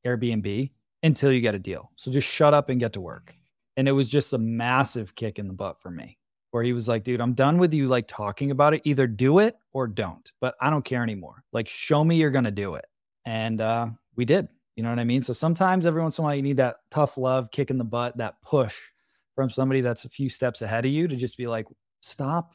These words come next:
wasting time. Stop w-, wading the waters in that, like,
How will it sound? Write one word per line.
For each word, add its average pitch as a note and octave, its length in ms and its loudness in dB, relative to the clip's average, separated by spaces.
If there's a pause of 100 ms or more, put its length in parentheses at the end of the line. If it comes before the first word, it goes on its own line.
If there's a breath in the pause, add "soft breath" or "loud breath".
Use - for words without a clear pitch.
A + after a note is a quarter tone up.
wasting C3 520 -2
time. A2+ 380 -8
Stop C3 380 -2
w-, B2+ 220 -10 (280)
wading D3 580 4
the C#3+ 60 2
waters A#2 540 2
in A#2 100 0
that, A2+ 260 -2
like, A#2 220 -4